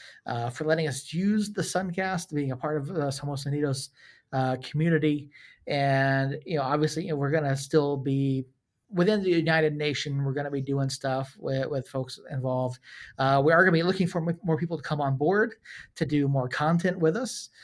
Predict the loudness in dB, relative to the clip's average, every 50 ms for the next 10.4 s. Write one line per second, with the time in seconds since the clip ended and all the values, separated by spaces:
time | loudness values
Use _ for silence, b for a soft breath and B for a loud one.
0 | b b b -4 -2 0 0 0 0 -2 -4 -6 -4 -2 0 2 2 2 2 0
1 | -4 -2 -2 0 0 0 -2 -2 -2 0 0 0 -2 -2 -2 -2 -2 -2 -2 -2
2 | -2 -2 -2 -4 -4 -6 -8 -10 -10 -10 -10 -8 -4 -2 -2 0 0 0 -2 -2
3 | -4 -6 -10 -8 -2 0 0 0 0 -2 -4 -4 -2 2 4 4 4 4 0 -2
4 | -2 -2 -4 -4 -4 -4 -4 -2 -2 -2 0 0 0 0 0 0 0 0 0 -2
5 | -4 B B B B B B 0 2 4 4 4 4 4 2 2 2 0 0 -2
6 | -4 -4 -6 -4 -2 -2 -2 -2 -2 -2 -2 -4 -2 -2 -2 -2 -2 -2 -4 -8
7 | -8 -4 -2 -2 -2 -4 -4 -6 -6 -6 -2 -2 -2 0 0 -2 -2 -2 -2 -4
8 | -8 b b b b b b b 2 6 8 10 10 10 8 8 6 4 6 6
9 | 4 4 4 2 -2 -6 -6 0 2 2 2 2 2 2 2 2 0 -2 -2 0
10 | 2 2 2 2 0 -4 -10